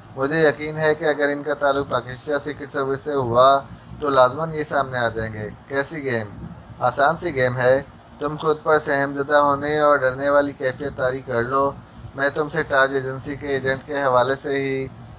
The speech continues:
गुस्सीले अंदाज में पूछगछ करता हूँ और मैं तुम पर पाकिस्तान सीक्रेट सर्विस से मुतालिक होने का शक करूँगा, लेकिन तुम इनकार करते रहना।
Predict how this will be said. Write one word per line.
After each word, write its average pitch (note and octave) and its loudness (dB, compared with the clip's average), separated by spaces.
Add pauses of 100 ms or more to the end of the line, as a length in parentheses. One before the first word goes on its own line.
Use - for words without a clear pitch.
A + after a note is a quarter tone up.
(120)
गुस्सीले D3+ 2
अंदाज C3 4
में C#3+ 0
पूछगछ C3 -4
करता A#2+ -4
हूँ G#2+ -6 (640)
और C3+ 4
मैं D3 4
तुम D#3 0
पर D3+ 0
पाकिस्तान C#3 -2
सीक्रेट C#3 -4
सर्विस C3+ -2
से D3 0
मुतालिक C3+ 0
होने C3+ -4
का C#3 2
शक B2 -6 (100)
करूँगा, A#2+ 0 (420)
लेकिन C#3+ -2
तुम D#3 2
इनकार C#3+ 4
करते C3+ -2
रहना। A2 0